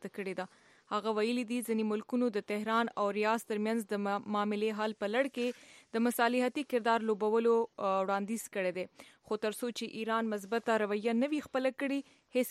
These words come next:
قسمه مصالحت نشي کېدی. هغه دا هم زیاته کړه، تیرو پنځه دېرش کلونو نه ایران عرب ملکونو دپاره جارحانه پالیسي خپله کړې ده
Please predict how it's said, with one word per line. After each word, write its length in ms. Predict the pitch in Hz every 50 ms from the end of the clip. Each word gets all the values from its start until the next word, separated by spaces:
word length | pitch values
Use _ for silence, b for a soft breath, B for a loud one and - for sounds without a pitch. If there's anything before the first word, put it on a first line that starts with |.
| - 247
قسمه 260 | 240 - 240 233 226 214
مصالحت 500 | 214 - 202 190 202 208 202 233 240 - - 214
نشي 200 | 214 214 - 208 - -
کېدی. 240 | 196 185 170 185 - b b b b b - 202
هغه 160 | 196 196 208 202 208
دا 60 | 208 208
هم 100 | 247 254 233
زیاته 240 | 247 226 226 - 254 240
کړه، 220 | - 247 247 240 -
تیرو 160 | 233 220 226 214 -
پنځه 220 | 214 214 208 247 277 254
دېرش 180 | 285 262 - - -
کلونو 320 | - 220 220 254 262 262 226 214
نه 80 | 208 214 b b b b b b - 220
ایران 320 | 220 220 214 220 220 220 - - 202
عرب 200 | 202 220 214 202 214
ملکونو 340 | 208 202 - 240 226 226 214 214
دپاره 400 | 202 - 214 202 202 202 208 202 190 -
جارحانه 600 | 202 190 190 202 202 185 208 202 208 220 247 262 262 254 - - -
پالیسي 400 | 208 196 196 208 202 - 226 214 214 - - -
خپله 260 | - 196 196 196 - 214
کړې 140 | 208 190 180 185
ده 60 | 180